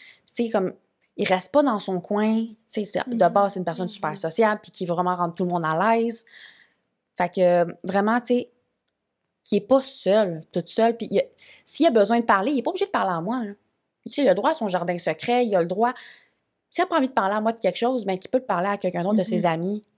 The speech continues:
Speaker 1: S'il y a que, si, tandis que, surtout dans l'arrière, il y avait personne à qui parler à part moi, fait qu'il me disait tout, tout, tout, tout, tout.
Speaker 3: Mhm.
Speaker 1: C'est sûr que ça me dérange pas. Mais c'est, à un moment donné, c'est que je suis pas ta mère
Speaker 3: T'es
Speaker 1: non
Speaker 3: pas
Speaker 1: plus.
Speaker 3: ta psy.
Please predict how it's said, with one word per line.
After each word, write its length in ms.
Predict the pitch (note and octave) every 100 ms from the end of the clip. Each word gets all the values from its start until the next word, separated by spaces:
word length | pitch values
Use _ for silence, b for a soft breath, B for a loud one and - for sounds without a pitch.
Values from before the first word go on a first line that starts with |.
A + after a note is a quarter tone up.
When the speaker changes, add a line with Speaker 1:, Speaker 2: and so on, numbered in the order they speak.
| _ _ _ _
Speaker 1:
S'il 200 | - - F#4
y 40 |
a 40 | A3
que, 120 | G#3
si, 180 | - A#3
tandis 400 | A3 A3 A3+ -
que, 120 | A#3
surtout 400 | A3+ - A#3+ C4+
dans 120 | A3+
l'arrière, 440 | G3 F#3+ G#3 A3 C#4
il 140 | B3
y 60 | F#3
avait 180 | D#3+ E3
personne 420 | - F3+ - C4+
à 60 | G3+
qui 120 | -
parler 220 | F3+ G3
à 80 | A#3
part 240 | A3 E3+
moi, 180 | E3 A#3+
fait 120 | G3
qu'il 160 | - F#3+
me 80 | F#3 -
disait 300 | F#3 E3+ F#3
tout, 240 | F3+ B3 A#3+ _ _
tout, 180 | A#3 A3+ _ -
tout, 160 | A3 -
tout, 160 | - A3
tout. 120 | G#3+
Speaker 3:
Mhm. 100 | G3+
Speaker 1:
C'est 80 | G3
sûr 140 | G#3+
que 80 | G#3+ - B B B
ça 120 | -
me 40 | C#3
dérange 300 | D#3 D#3+ D3+
pas. 160 | A3 - b b
Mais 40 | F#3
c'est, 100 | F#3 -
à 40 |
un 20 |
moment 120 | F#3+
donné, 180 | F#3+ A3+
c'est 120 | C4
que 60 | G3 -
je 80 |
suis 160 | - F#3
pas 160 | - G#3
ta 220 | G3+ E3
mère 500 | D3+ D#3 E3+ - -
Speaker 3:
T'es 100 | -
Speaker 1:
non 40 | D#3
Speaker 3:
pas 60 | E3+
Speaker 1:
plus. 40 |
Speaker 3:
ta 80 | E3+
psy. 340 | - - C#3+